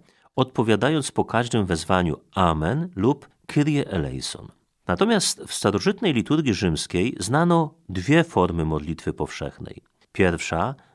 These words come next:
miała bardzo uroczysty charakter i była bardzo rozbudowana. Składała się z wezwania do modlitwy, chwili ciszy,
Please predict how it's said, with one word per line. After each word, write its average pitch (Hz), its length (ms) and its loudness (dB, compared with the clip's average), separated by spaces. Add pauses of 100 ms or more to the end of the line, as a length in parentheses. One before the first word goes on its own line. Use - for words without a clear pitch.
miała 98 240 0
bardzo 101 500 -2
uroczysty 95 520 -4
charakter 80 640 -6 (320)
i 95 80 -4
była 147 280 0
bardzo 101 520 0
rozbudowana. 85 800 -4 (500)
Składała 123 560 4
się 85 320 2 (280)
z 85 140 -6
wezwania 92 540 2
do 80 120 -2
modlitwy, 82 720 -4 (200)
chwili 156 420 2
ciszy, - 600 -4